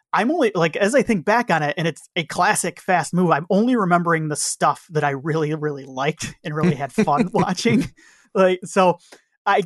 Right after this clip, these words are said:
Speaker 1: I remember getting out of this and turning, um, to my wife and my brother and Nick, who we all went and saw it together, and going like, "I think th-, uh, like, that was my least favorite of these." I'm like, "That was,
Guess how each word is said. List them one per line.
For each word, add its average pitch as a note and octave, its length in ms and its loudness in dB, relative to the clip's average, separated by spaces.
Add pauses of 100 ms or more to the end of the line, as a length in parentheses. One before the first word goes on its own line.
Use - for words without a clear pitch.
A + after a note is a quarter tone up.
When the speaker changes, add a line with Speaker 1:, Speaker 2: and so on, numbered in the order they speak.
(120)
Speaker 1:
I F#3 60 2
remember G#3+ 280 2
getting D#3 300 -2
out F#3+ 160 2
of E3 80 0
this D3 180 -4
and C#3 140 -12
turning, D#3+ 400 0 (100)
um, C3 420 0 (580)
to E3 320 -2 (100)
my D3 220 0
wife D3+ 240 0
and C#3+ 80 -8
my C#3 80 -4
brother C#3+ 260 -2
and C3+ 80 -8
Nick, D3 220 -8
who C#3+ 220 -6
we D3 120 -4
all C#3 140 -2
went C#3+ 100 -2
and D3 80 -10
saw D#3 280 2
it - 60 -10 (380)
together, D3 360 -4
and C#3+ 200 -8
going D3 200 -2
like, C#3 200 -12
"I D#3 60 -8
think A#3+ 240 -10
th-, G3+ 120 -8
uh, F#3 160 -4
like, D#3+ 200 -4
that A3 120 0
was C4 140 0
my E3+ 120 2
least C#3 360 -8
favorite C3 400 -12 (140)
of D3 160 -12
these." C3+ 280 -20
I'm D3 100 -8
like, D3 120 -4
"That B3+ 140 0
was, G#3+ 160 0